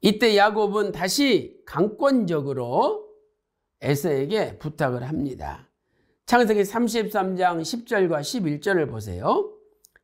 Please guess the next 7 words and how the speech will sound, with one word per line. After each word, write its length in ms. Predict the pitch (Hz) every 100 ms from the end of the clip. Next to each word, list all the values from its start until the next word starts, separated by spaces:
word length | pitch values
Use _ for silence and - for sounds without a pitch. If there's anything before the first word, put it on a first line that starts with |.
| -
야곱이 440 | 139 160 165 151
가로되, 500 | 139 143 139 139 135
"그렇지 460 | 147 180 190 202 202
아니하니이다. 1040 | 120 135 127 117 107 107 123 135 120 90 _ _ _ _ _ _
형님께 720 | 285 302 285 269 240 247 226
은혜를 540 | 185 220 220 214 202
얻었사오면 1000 | 165 170 240 233 202 165 160 240 143 87